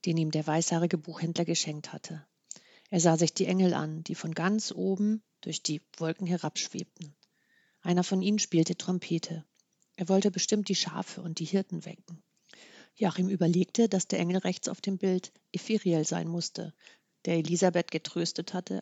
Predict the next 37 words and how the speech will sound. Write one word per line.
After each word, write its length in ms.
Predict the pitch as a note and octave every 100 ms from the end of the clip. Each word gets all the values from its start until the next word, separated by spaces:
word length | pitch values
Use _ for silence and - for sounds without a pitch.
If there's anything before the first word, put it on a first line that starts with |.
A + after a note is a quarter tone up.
| -
als 260 | E3 -
sie 80 | -
über 180 | E3+ F3+
die 100 | F#3
Fichtenwurzel 720 | - F3 - E3+ D#3 - E3
gefallen 460 | D3+ - D#3+ D#3+ D#3+
war 260 | D#3+ F3+
und 160 | - F#3+
sich 200 | G3 -
wehgetan 560 | E3+ - - F3 D#3 D#3
hatte. 320 | - E3 D#3 _ _ - - -
Genauso 500 | - E3+ E3 F3+ G3
hatte 220 | F#3 -
er 120 | F3 F3
sich 340 | F#3+ F3 -
Ephiriel 580 | - - F#3 F#3 F3+ F3
jedenfalls 440 | D#3+ E3+ F3 F#3
vorgestellt, 720 | - G#3 F3+ - - D#3+ - - - - - -
als 180 | E3
er 60 | F#3
den 160 | E3 D#3
letzten 340 | D3+ - F#3+
Zettel 300 | - F3 G3
gelesen 520 | F#3+ E3 D#3+ D#3+ D3+
hatte. 320 | D3+ - D#3+ - _ _ _ _ _ _ _ _ -
Plötzlich 360 | - E3+ - E3+
bemerkte 460 | D#3+ C#3+ D3 - F#3
er, 240 | G3 G3+ - _ -
dass 200 | E3 -
der 140 | -
Engel 260 | E3 F3 F3+
ihm 160 | F3+
zulächelte 760 | - - G#3 D#3+ - D#3 F3+ D#3
und 160 | E3 E3
einen 240 | D#3 D#3
Arm 320 | D3+ D#3 F3+ F3
hob, 260 | D#3+ E3+